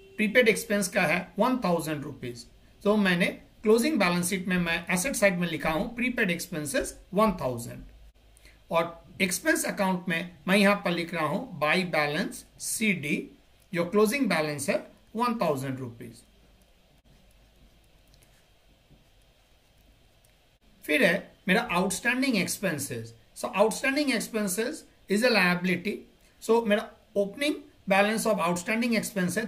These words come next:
तीन हजार रुपया। So, मैंने यहाँ पर ओपनिंग बैलेंस शीट में मैं लिखा हूँ on the liability side outstanding expenses rupees three thousand। और एक्सपेंस लेजर में मैं यहाँ पर आउटस्टैंडिंग एक्सपेंस को लिखा हूँ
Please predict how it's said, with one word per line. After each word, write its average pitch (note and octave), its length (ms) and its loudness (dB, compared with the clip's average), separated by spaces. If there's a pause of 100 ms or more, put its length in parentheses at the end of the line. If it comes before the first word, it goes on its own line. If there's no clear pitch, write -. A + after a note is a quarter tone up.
तीन B3+ 180 0
हजार F3 280 4
रुपया। C3+ 380 -6 (360)
So, A#3+ 140 -6
मैंने F#3+ 420 4 (440)
यहाँ F3 200 0
पर F#3+ 520 -2
ओपनिंग B3 380 0
बैलेंस F3+ 340 2
शीट G3 200 0
में F3+ 80 2
मैं F3 220 4
लिखा D#3+ 300 0
हूँ D3 220 -2 (800)
on F#3 140 6
the A3 100 4
liability E3+ 540 2
side G3+ 260 0 (200)
outstanding A3+ 600 0
expenses E3+ 640 -2 (200)
rupees G#3+ 360 -4 (100)
three A#3+ 240 2
thousand। A#2+ 560 -8 (1400)
और F#3+ 300 0
एक्सपेंस B3+ 420 0
लेजर G3 320 4
में G3 280 0 (360)
मैं F3+ 220 4
यहाँ F#3 260 2
पर G#3 100 4
आउटस्टैंडिंग A3 640 2
एक्सपेंस F#3+ 400 -2
को F#3 100 -4
लिखा E3+ 260 -2
हूँ F3 220 0